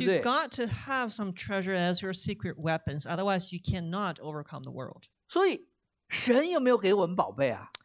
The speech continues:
Speaker 2: What is the
Speaker 1: Okay.
Speaker 2: secret weapon, the treasure God entrusted in us?
Speaker 1: 不能忘在家里，你不带着就不行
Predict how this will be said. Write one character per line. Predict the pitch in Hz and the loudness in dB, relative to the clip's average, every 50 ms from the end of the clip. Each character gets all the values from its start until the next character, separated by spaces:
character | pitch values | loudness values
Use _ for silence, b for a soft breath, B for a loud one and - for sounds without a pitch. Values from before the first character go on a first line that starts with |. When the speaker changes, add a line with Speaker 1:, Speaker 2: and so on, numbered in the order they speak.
| b b b b b _ _ _ 180 | b b b b b _ _ _ -2
Speaker 2:
What | 190 240 262 | 0 0 0
is | 208 233 311 339 311 - - | 2 0 0 0 0 0 -2
the | 185 190 | -2 -2
Speaker 1:
Okay. | 175 | 0
Speaker 2:
secret | 180 - - 160 123 170 156 - | 0 0 0 -2 -2 -4 -2 -2
weapon, | 175 175 170 170 - 160 160 156 151 - 156 | -2 -2 0 -2 -4 -6 -6 -6 -8 -10 -8
the | 156 170 | -6 -6
treasure | 175 - - 202 190 175 180 175 160 | -4 -2 -2 0 0 0 0 -2 -4
God | - 175 175 175 | -2 -2 -2 -2
entrusted | 175 170 151 - - 165 | -2 -4 -6 -6 -6 -2
in | |
us? | 151 | 0
Speaker 1:
不 | 156 | 0
能 | 156 165 180 190 | 0 0 0 2
忘 | 202 196 175 | 2 2 2
在 | 147 143 139 | 2 -2 -2
家 | 135 - 165 139 147 151 | -2 -2 -2 -2 -2 -2
里， | 156 127 120 | -4 -4 -4
你 | 113 113 | -6 -6
不 | 107 143 | -6 -6
带 | 151 - - 180 175 160 139 | -4 -2 0 0 2 0 0
着 | 123 117 110 | -2 -4 -8
就 | 117 117 | -8 -10
不 | 98 120 | -10 -12
行 | - - - - - | -12 -12 -14 -18 -20